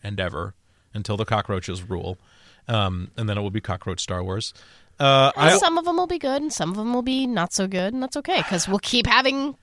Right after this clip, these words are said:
Speaker 1: So I
Speaker 2: opportunities.
Speaker 1: I think this is, this is a little bit of Casey therapy here, because I think that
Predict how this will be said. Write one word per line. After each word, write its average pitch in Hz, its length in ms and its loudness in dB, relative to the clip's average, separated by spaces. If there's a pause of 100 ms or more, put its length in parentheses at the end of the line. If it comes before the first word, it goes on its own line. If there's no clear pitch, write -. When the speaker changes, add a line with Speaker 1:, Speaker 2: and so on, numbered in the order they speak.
(320)
Speaker 1:
So - 380 -2
I 247 80 6
Speaker 2:
opportunities. 269 640 -2
Speaker 1:
I 160 80 2
think 190 160 0
this 180 120 4
is, 160 140 0
this 165 80 4
is 147 60 -2
a 175 100 4
little 151 220 2
bit 131 140 2
of 117 140 0
Casey 123 320 -2
therapy 104 440 0
here, 95 180 -2
because 101 260 -2
I 110 140 2
think 123 540 -2 (480)
that 117 260 2